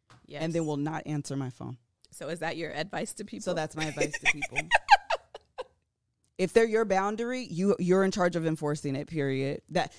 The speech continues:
Speaker 2: that's legitimately, I am in a season where I'm recognizing that I no longer
Speaker 1: Mm-hmm.
Speaker 2: want to ruin days
Speaker 1: Yeah.
Speaker 2: and weeks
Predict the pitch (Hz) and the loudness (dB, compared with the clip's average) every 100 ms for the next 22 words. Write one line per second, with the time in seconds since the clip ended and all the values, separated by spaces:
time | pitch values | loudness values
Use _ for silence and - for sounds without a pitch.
0 | - 185 208 - 208 180 180 175 165 190 | 0 2 2 0 -2 0 -2 -2 -4 -6
1 | 180 170 190 202 190 185 185 180 165 - | -2 2 4 4 0 -2 -2 -2 -4 -6
2 | 180 165 156 147 151 151 151 151 156 147 | -4 0 2 4 2 2 -4 -6 -4 -2
3 | 139 139 139 120 139 - _ 160 160 143 | -2 -2 -4 -6 -8 -14 _ -4 2 2
4 | - _ _ _ - 175 180 185 190 175 | 0 _ _ _ -2 2 4 4 0 -2
5 | 175 185 208 240 269 302 320 311 320 294 | 2 4 6 6 4 6 6 6 4 2
6 | 262 156 - 139 143 156 127 120 151 _ | 2 2 -6 -12 -12 -10 -12 -14 -16 _
7 | 190 214 - 233 208 220 226 196 170 165 | -2 0 0 2 4 4 4 4 2 2
8 | 151 208 240 226 185 156 - - 175 170 | 4 4 2 -2 -6 -8 -8 -4 0 0
9 | 160 170 220 330 349 - - - - | -2 -6 -4 0 0 -2 -6 -6 -6